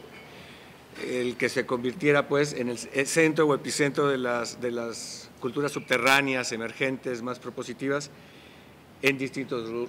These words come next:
rubros, las reivindicaciones de género, el movimiento feminista, el performance, este, las nuevas prácticas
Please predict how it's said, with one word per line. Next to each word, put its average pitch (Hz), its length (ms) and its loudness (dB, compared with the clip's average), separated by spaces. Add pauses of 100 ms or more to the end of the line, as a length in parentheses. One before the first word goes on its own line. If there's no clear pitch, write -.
rubros, 110 320 -4
las 110 160 -4
reivindicaciones 117 720 -4
de 113 80 -2
género, 139 480 -2
el 127 60 -6
movimiento 117 320 -8
feminista, 123 840 -4
el 113 80 -8
performance, 135 840 -2
este, 107 420 -8
las 110 180 -8
nuevas 127 200 -4
prácticas 120 680 -6